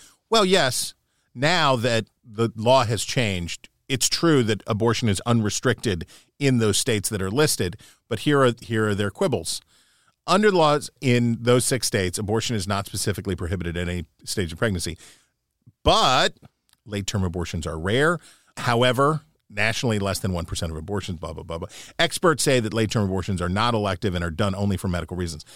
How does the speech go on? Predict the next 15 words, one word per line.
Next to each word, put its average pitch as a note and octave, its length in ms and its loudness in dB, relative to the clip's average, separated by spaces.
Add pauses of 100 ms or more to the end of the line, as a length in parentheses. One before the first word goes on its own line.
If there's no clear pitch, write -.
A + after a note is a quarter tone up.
(200)
So C#3 380 2 (920)
the, B2+ 440 -2
here C#3+ 240 0
was E3 160 2
a D#3 60 -2
statement A#2+ 540 0
that G#2+ 220 -6
Focus A#2 240 0
on A#2 60 2
the A2 60 0
Family G2+ 260 0
made F#2+ 160 0
that F#2 120 -4
was F#2+ 160 -4
true C3 560 2